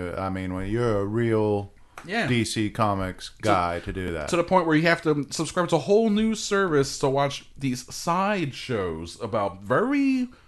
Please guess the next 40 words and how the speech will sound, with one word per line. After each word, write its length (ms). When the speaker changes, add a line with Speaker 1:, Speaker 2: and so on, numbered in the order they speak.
Speaker 2:
lesser 440
known 560
characters. 600
It's 180
not 180
like 140
they're 80
doing 220
Batman 540
shows 260
Speaker 1:
So 140
their 100
Speaker 2:
over 60
there. 80
Speaker 1:
numbers 260
aren't 180
gonna 140
be 140
huge. 420
Their 140
Speaker 2:
Correct. 60
Speaker 1:
numbers 400
are 40
gonna 240
be 640
a 160
sliver 640
of 200
Netflix's. 800
Speaker 2:
So 160
then 140
how 220
can 200
they 120
produce 440
this 160
type 240
of 120
content, 760
uh, 720